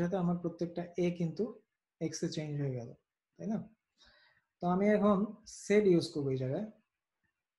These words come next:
আমি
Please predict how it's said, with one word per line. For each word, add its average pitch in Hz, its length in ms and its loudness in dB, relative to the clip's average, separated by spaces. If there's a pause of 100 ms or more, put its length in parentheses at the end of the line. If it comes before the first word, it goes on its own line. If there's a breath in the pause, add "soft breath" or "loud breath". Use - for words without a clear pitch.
(2750)
আমি 175 140 2